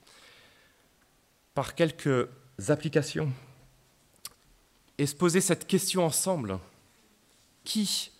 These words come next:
est concerné par cet avertissement ? Qui est concerné par ce risque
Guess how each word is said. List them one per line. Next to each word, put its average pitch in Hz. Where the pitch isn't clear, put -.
est 143
concerné 147
par -
cet -
avertissement ? 107
Qui 254
est -
concerné 185
par 127
ce -
risque 117